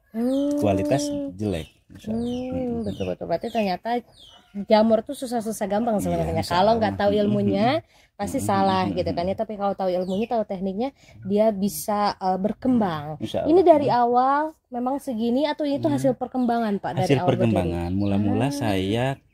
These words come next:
Speaker 2: eh, awal coba per-, coba-coba itu ya.
Speaker 1: Hmm.
Speaker 2: Tiga ribu, tiga ribu backlog.
Speaker 1: Mm-mm.
Speaker 2: Habis tiga ribu, terus bertingkat jadi lima ribu.
Speaker 1: Mm-mm.
Speaker 2: Lima ribu, tuluy ada, eh, kelihatannya nih ya,
Speaker 1: Hmm.
Speaker 2: agak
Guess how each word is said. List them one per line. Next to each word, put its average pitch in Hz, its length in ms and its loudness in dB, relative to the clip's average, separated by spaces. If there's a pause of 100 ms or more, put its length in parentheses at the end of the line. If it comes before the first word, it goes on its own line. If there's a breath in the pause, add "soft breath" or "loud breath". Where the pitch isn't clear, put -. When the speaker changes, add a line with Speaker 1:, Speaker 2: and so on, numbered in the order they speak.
(360)
Speaker 2:
eh, 87 460 -6
awal 90 320 -6
coba 95 240 -8
per-, - 300 -14
coba-coba 80 500 -6
itu 95 160 -8
ya. 87 160 -2
Speaker 1:
Hmm. 220 400 4
Speaker 2:
Tiga 104 240 -2
ribu, 98 480 -4
tiga 95 240 -8
ribu 92 240 -8
backlog. 82 640 -8 (240)
Speaker 1:
Mm-mm. 185 400 -8 (160)
Speaker 2:
Habis 92 320 -10
tiga 92 180 -6
ribu, 95 600 -6
terus 90 180 -12
bertingkat 92 800 -8
jadi 90 180 -8
lima 98 380 -4
ribu. 92 640 -2 (100)
Speaker 1:
Mm-mm. 190 540 -8 (180)
Speaker 2:
Lima 101 240 -2
ribu, 101 540 -2
tuluy 127 560 -4 (240)
ada, 90 600 -8 (800)
eh, 85 220 -10 (200)
kelihatannya 90 580 -6
nih 92 140 -2
ya, 76 60 -8 (160)
Speaker 1:
Hmm. 208 280 -2
Speaker 2:
agak 180 180 0